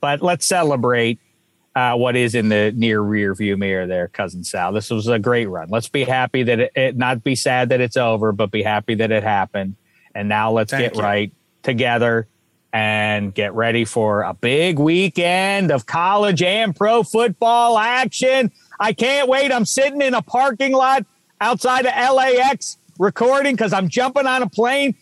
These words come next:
Speaker 1: to go to Big Ten country to watch the <laughs> Indiana Hoosiers derail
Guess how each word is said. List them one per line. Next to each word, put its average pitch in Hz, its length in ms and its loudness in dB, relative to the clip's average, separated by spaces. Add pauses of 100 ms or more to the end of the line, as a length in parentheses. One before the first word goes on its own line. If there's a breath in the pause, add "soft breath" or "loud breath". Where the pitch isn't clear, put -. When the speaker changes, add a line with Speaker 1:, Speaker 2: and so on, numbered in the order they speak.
(160 soft breath)
Speaker 1:
to 208 100 0
go 254 240 2
to 233 120 4
Big 262 360 0
Ten 262 300 0
country 269 520 0 (240)
to 208 80 0
watch 233 320 0
the 226 220 0
<laughs> - 20 0
Indiana 269 460 0
Hoosiers 240 480 2
derail 254 680 2